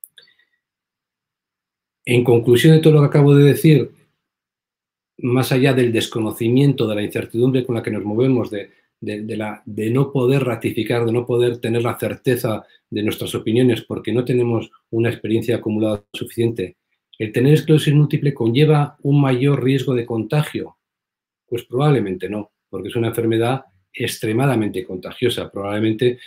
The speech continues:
si yo voy por la calle un día que llueve, me voy a mojar igual que un paciente con esclerosis múltiple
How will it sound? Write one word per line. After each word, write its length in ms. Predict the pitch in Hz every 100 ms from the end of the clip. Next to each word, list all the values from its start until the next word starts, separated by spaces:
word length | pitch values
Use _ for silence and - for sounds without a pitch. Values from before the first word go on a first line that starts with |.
| -
si 180 | - 101
yo 80 | 104
voy 160 | 110 110
por 160 | 113
la 100 | 110
calle 300 | 120 117 98
un 160 | 95 104
día 240 | 110 107
que 80 | -
llueve, 480 | 107 127 123 143 151 _ _ -
me 100 | 95
voy 100 | 110
a 60 |
mojar 480 | 110 95 113 110 - _ -
igual 460 | 101 104 127 147 -
que 80 |
un 80 | 113
paciente 340 | 110 - 104 107
con 140 | 107
esclerosis 460 | 104 104 107 113 110
múltiple 500 | 113 113 110 131